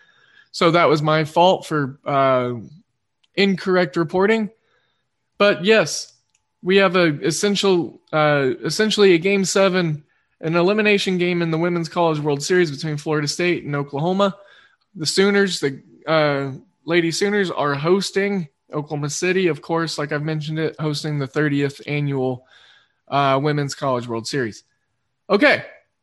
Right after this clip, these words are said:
tune into that. Tune into the playoff basketball. Brewski's got some plays in the wager pass. We got a free chunk of a golf write-up for the Palmetto Championship up. Joe Campisi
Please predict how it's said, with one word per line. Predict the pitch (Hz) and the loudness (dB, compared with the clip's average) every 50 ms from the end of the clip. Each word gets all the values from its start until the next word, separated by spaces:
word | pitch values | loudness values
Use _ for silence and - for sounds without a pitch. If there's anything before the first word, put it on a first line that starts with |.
| _ _ - | _ _ -2
tune | - 226 247 | 0 2 4
into | 254 254 262 240 233 240 | 4 4 2 2 2 4
that. | 214 226 233 233 208 - - - | 4 6 6 6 4 2 0 -2
Tune | - 214 214 220 | -2 0 2 2
into | 220 214 196 - 214 | 2 0 0 -2 -2
the | 190 202 180 | -2 -2 -2
playoff | - - 202 196 190 185 180 - | 0 2 4 4 4 2 2 0
basketball. | 202 196 196 185 - - 185 160 160 156 147 135 127 | 2 2 2 2 0 0 -2 0 2 2 2 2 0
Brewski's | 147 175 208 214 196 - - 196 185 170 160 | 0 2 2 2 2 0 -2 -2 -4 -2 2
got | 180 175 151 | 2 2 2
some | - - 175 175 | 0 -2 -4 -6
plays | 156 - 185 185 185 180 170 | -4 -2 0 2 2 2 0
in | 175 175 | 0 -2
the | 175 165 | -2 -2
wager | 170 170 165 160 160 165 | 0 0 0 0 -2 -4
pass. | 160 - 180 165 165 156 - - | -4 -2 0 0 0 0 0 -4
We | 196 190 | -4 0
got | 196 185 175 160 | 2 2 2 2
a | 147 | 0
free | - - 196 208 208 202 196 170 147 - - | -4 -2 0 2 2 2 2 0 -4 -8 -8
chunk | - - 202 208 214 214 208 214 | -4 0 2 4 4 4 4 2
of | 202 175 | 2 2
a | 185 175 | 2 0
golf | 156 160 170 175 180 190 175 - 180 | 2 4 4 6 6 4 2 0 0
write-up | 175 170 175 180 185 190 190 190 180 185 - - _ _ - | 2 4 4 4 2 2 2 0 0 -2 -6 -12 _ _ -4
for | - 180 | -2 0
the | 165 160 | 0 -2
Palmetto | 151 - 180 175 170 175 175 180 185 185 | -2 0 0 0 2 2 2 2 2 0
Championship | 175 - - 190 190 185 185 190 185 180 170 - - 190 185 - | 0 -2 -2 -4 -4 -4 -4 -4 -4 -4 -2 -2 -2 -2 -2 -2
up. | 180 185 185 170 131 151 | 0 0 0 0 -2 -2
Joe | 160 156 156 156 | -2 -2 -2 -2
Campisi | 156 170 160 151 147 151 180 196 202 196 180 185 202 196 185 156 | -4 -6 -6 -6 -6 -6 -6 -4 -4 -4 -4 -4 -2 -4 -4 -6